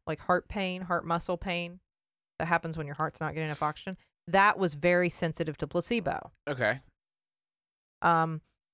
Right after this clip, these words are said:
Speaker 1: if, if you thought a placebo would work, you were more likely for it to work.
Speaker 2: Okay.
Speaker 1: If you didn't think it was gonna work, it's less likely for it to work. Um, and there were,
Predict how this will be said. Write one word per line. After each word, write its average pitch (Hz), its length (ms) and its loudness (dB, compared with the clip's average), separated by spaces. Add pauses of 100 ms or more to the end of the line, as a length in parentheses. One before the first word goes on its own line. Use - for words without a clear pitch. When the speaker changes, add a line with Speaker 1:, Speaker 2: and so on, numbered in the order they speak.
(300)
Speaker 1:
if, 185 300 2 (420)
if 180 300 0
you 175 560 0 (320)
thought 208 300 6
a 208 80 2
placebo 190 600 2
would 170 160 0
work, 151 500 0
you 160 80 -2
were 156 80 0
more 156 220 -4
likely 151 420 -4 (340)
for 160 160 -2
it 170 120 0
to 202 80 -4
work. - 420 2 (420)
Speaker 2:
Okay. 101 200 -4
Speaker 1:
If 113 80 -6 (240)
you 151 80 -4
didn't 208 160 2
think 190 120 0
it 180 40 2
was 170 100 -2
gonna 175 140 -2
work, 175 260 0
it's - 320 -6
less 196 220 2
likely - 260 -4
for - 160 -8
it - 80 -8
to - 80 -16
work. - 260 -10 (540)
Um, 156 460 0
and 185 80 2
there 190 80 6
were, 190 100 6